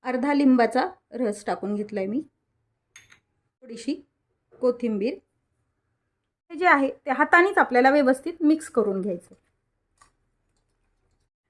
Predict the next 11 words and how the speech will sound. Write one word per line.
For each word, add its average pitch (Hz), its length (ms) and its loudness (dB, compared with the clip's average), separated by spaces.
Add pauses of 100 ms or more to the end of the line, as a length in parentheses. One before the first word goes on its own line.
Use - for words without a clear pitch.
(100)
यावरती 285 340 0
आपण 302 380 4
तडका 285 300 4
न 285 180 6
देता 220 520 2
अर्ध 254 260 -2
पळीभर 254 480 2 (220)
कच्चं 262 260 -8 (120)
तेल 240 220 0
टाकून - 240 -6
घ्यायचं. 190 340 -10